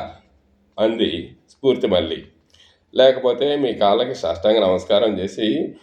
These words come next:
వేడుకోవాలా? నీకంత సీన్ లేదు, వెటకారంగా అన్నాడు సంపత్. నా సీన్ సంగతి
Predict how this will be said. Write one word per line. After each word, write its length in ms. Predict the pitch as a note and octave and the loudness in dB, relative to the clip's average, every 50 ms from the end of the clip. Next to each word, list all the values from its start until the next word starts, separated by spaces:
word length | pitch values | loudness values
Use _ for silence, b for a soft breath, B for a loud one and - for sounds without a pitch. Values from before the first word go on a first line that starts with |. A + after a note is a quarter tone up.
| B B _ - | B B _ -10
వేడుకోవాలా? 720 | C#2+ D#2 D#2+ E2+ E2+ G#2 G2+ G2+ G2 F#2+ F#2+ F#2 F2 F2+ G#2 C3 D#3 G3 G#3+ G#3 - - - | -8 -8 -8 -4 0 2 4 4 4 4 4 4 4 4 2 2 0 -4 -8 -10 -14 -18 -18
నీకంత 340 | - F2+ E2+ F2+ F2 D#2+ D2+ | -14 -10 -6 -6 -6 -6 -6
సీన్ 300 | - - G2 A2+ A#2+ A#2 | -6 -6 -4 -4 0 4
లేదు, 260 | A#2+ A#2+ A#2 A2+ G#2 - - - - _ _ _ _ _ D#2 | 4 4 4 4 0 -2 -4 -10 -20 _ _ _ _ _ -16
వెటకారంగా 600 | D#2+ D2+ - - G2 F#2 F2+ F2+ F2 F2 E2+ D#2+ | -16 -12 -6 -4 -2 -2 0 0 0 0 -2 -2
అన్నాడు 300 | D#2+ E2 D#2+ E2+ G#2+ G2 | -2 -4 -4 -4 -4 -4
సంపత్. 640 | - - - F#2 - - - - - - _ _ _ _ _ _ _ _ _ _ _ _ _ _ _ _ _ _ _ _ _ _ _ _ _ _ _ _ _ _ _ _ _ _ _ _ _ _ _ _ _ _ _ _ _ _ _ - | -6 -4 -4 -4 -4 -6 -10 -14 -16 -16 _ _ _ _ _ _ _ _ _ _ _ _ _ _ _ _ _ _ _ _ _ _ _ _ _ _ _ _ _ _ _ _ _ _ _ _ _ _ _ _ _ _ _ _ _ _ _ -2
నా 240 | G#2+ B2+ C#3 C#3+ C#3 | 2 4 4 4 4
సీన్ 340 | C#3 - D3 E3 F#3 F3+ | 2 0 0 0 2 0
సంగతి 480 | F3+ - D#3 D3 D3 C#3+ C#3 D3 C#3 | 0 0 0 0 0 0 0 0 0